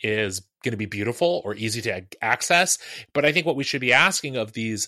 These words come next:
of these regions, whether they're new or old, is that they be focused on quality and on producing the best wine they can. And it's our job as, as journalists, as drinkers, to, to find those wines, to, to talk about them when they do merit discussion, and,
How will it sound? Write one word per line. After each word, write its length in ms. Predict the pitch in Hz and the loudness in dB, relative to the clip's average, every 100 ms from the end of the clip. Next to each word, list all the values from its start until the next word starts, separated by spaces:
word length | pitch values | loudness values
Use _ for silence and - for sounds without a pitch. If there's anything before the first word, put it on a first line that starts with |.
| - | -4
of 160 | 117 | -6
these 200 | 113 101 | -6 -8
regions, 380 | 127 233 180 110 | -4 -2 -2 -2
whether 180 | 110 107 | -2 0
they're 340 | 104 104 104 - | 0 -2 -4 -6
new 140 | 123 | -4
or 80 | 120 | 0
old, 260 | 131 127 110 | 2 2 0
is 140 | 117 110 | -4 -4
that 120 | 117 | -2
they 60 | 117 | -4
be 140 | 110 | -4
focused 420 | - 180 190 143 | 0 0 0 -8
on 140 | 98 90 | -8 -10
quality 580 | - 110 127 127 120 | -2 0 0 -2 -6
and 100 | 113 104 | -6 -6
on 100 | 92 | -8
producing 400 | 104 135 - 131 | -6 -6 -4 -6
the 80 | 104 | -4
best 220 | 107 - | -4 -4
wine 180 | 104 95 | -8 -8
they 120 | 95 | -10
can. 360 | - 92 92 92 - - - | -8 -6 -6 -8 -16 -8 -4
And 100 | 117 | -2
it's 120 | 143 | 2
our 160 | 190 | 2
job 360 | 220 104 92 95 - | 4 2 0 -2 -4
as, 300 | 98 92 - | -4 -4 -8
as 120 | 98 92 | -8 -2
journalists, 440 | 170 170 156 - | 0 2 0 -2
as 100 | 104 | -6
drinkers, 460 | 131 127 120 110 - - _ - | -8 -6 -4 -4 -8 -16 _ -6
to, 440 | 131 113 107 107 _ | -2 0 -2 -4 _
to 140 | - 120 | -10 0
find 280 | 156 175 | 2 4
those 120 | 165 139 | 2 0
wines, 380 | 135 131 120 - - | 0 0 -2 -8 -6
to, 340 | 110 101 101 - | -4 -4 -6 -10
to 140 | - | -14
talk 260 | 110 160 160 | 0 2 2
about 240 | 143 135 | 2 0
them 140 | 131 110 | 0 -4
when 100 | 104 | -6
they 120 | 98 | -6
do 160 | 98 107 | -6 -6
merit 340 | 101 107 107 | -2 0 -2
discussion, 540 | 101 - 110 - 104 98 - - - | -4 -2 -2 -2 -6 -8 -16 -18 -6
and, 380 | 123 120 113 107 | 0 0 0 -6